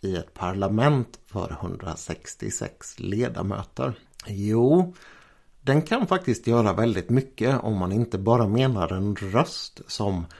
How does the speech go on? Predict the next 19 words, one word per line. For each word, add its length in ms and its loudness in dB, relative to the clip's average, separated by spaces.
den 320 -6
röst 600 -8
man 220 -4
lägger. 800 -4
Hon 260 0
var 140 6
ju 100 4
nämligen 420 4
också 280 0
en 200 6
moralet-, 880 0
moralens 920 2
och 200 -8
samvetets 1040 -4
röst 420 -12
där 180 -8
inne. 320 -10
Och 160 2
det 220 2